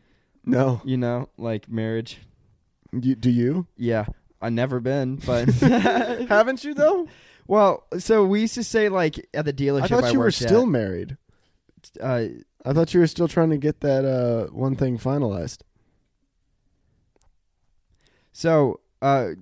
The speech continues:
Speaker 2: back with this, the dealership I used to go to,
Speaker 1: <laughs>
Speaker 2: whenever a vehicle would come in and you'd work on it, um, and say you broke something or you, like, recommended something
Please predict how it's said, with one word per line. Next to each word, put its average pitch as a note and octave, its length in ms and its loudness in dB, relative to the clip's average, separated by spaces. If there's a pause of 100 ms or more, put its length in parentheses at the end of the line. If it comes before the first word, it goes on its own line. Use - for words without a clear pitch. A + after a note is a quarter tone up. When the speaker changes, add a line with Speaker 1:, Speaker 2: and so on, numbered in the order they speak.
Speaker 2:
back E3 340 0
with E3+ 160 -6
this, E3 160 -4
the C#3+ 200 0
dealership D#3+ 440 2
I D3 60 2
used C3+ 200 0
to C3+ 60 -12
go C3 140 2
to, - 720 2
Speaker 1:
<laughs> - 40 -20
Speaker 2:
whenever E3 360 0
a D3+ 40 2
vehicle F3 400 0
would D3 140 0
come C#3+ 240 0
in C3+ 80 0
and B2 120 -2
you'd A#2 180 -8
work D#3+ 280 0
on A#2 180 0
it, A2 220 -4 (560)
um, A#2+ 400 -2 (320)
and B2 160 -2
say A#2+ 140 -2
you A2 120 0
broke A2 300 -2
something C#3 760 -2 (160)
or A#2 240 0
you, A2 420 -4
like, G#2+ 220 -6
recommended B2 600 -2
something B2+ 640 -6